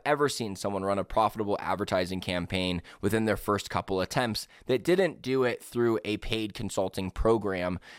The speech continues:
uh, w-, with the extra help, because th-, there's just no way you could learn that much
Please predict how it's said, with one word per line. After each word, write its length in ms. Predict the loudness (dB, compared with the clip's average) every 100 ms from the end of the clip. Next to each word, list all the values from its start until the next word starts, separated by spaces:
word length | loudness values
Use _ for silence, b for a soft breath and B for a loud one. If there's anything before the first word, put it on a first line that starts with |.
| B
uh, 220 | 2 2
w-, 300 | 0 -4 -4
with 240 | 0 -2 0
the 160 | -2 0
extra 340 | -2 0 -2
help, 300 | 2 0 -2
because 320 | -8 -4 -4
th-, 180 | -4 -8
there's 220 | -2 -2 -2
just 160 | 0
no 180 | 4 6
way 160 | 6 4
you 160 | 0
could 200 | -4 -4
learn 480 | -2 0 2 2 0
that 260 | 0 0 -2
much 480 | 2 2 2 -4